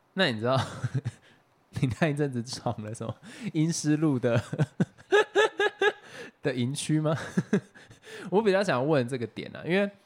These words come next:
通常 gap year 比较像是说你去可能国外留学或是出国打工之类的，打工换宿啊，有些什么到绿岛啊，然后有些到什么澳洲打工留学。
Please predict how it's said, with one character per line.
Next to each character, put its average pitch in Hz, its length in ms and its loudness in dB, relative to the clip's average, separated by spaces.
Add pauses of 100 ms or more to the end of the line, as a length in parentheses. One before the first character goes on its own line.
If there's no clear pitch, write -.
(140)
通 220 120 4
常 160 120 2
gap 156 180 2
year 135 240 0
比 104 120 -6
较 110 120 -2
像 131 240 -6
是 131 80 -6
说 123 160 -4
你 101 200 -6
去 113 460 -4
可 - 100 -10
能 104 160 -8
国 104 120 -4
外 123 120 0
留 107 160 -2
学 104 160 -6
或 120 180 -4
是 117 260 -6 (360)
出 123 200 -4
国 107 200 -2
打 - 200 -8
工 95 320 -8 (380)
之 110 140 -12
类 101 200 -4
的， 80 100 -16 (480)
打 101 140 -6
工 113 180 -4
换 113 220 -2
宿 107 240 -8
啊， 98 480 -8 (200)
有 113 80 -4
些 120 120 -2
什 123 100 -14
么 104 80 -12
到 113 100 -8
绿 123 200 -6
岛 98 160 -6
啊， 62 380 -8
然 104 80 -8
后 113 80 -8
有 104 120 -8
些 113 120 -10
到 113 200 -4
什 - 120 -12
么 - 100 -10 (140)
澳 110 200 0
洲 104 540 -4
打 95 100 -4
工 107 160 -6
留 95 160 -8
学。 - 280 -14